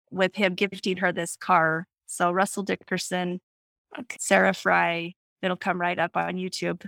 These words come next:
Speaker 1: and watch the, the cute video of him gifting her this car.
Speaker 2: So awesome. Oh, thanks, Amy. Debbie, looks like you've got some stuff.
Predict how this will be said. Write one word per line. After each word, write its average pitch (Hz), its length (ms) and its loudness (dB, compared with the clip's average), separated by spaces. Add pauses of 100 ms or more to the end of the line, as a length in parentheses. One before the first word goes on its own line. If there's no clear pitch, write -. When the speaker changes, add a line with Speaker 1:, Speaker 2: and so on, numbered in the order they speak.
Speaker 1:
and 190 120 4
watch - 340 2
the, 170 360 0
the 180 80 -2
cute - 260 -2
video 170 360 2
of 170 120 -4
him 165 340 0
gifting 175 440 -2
her 175 140 -4 (100)
this 165 220 -2 (100)
car. 170 380 2 (800)
Speaker 2:
So - 440 -8
awesome. 247 460 -4 (1080)
Oh, 226 320 -2 (880)
thanks, 226 320 -2
Amy. 226 280 2
Debbie, 277 420 2
looks 285 260 -6
like 247 200 -4
you've 262 180 0
got - 220 -2
some 240 160 -2
stuff. 233 380 -6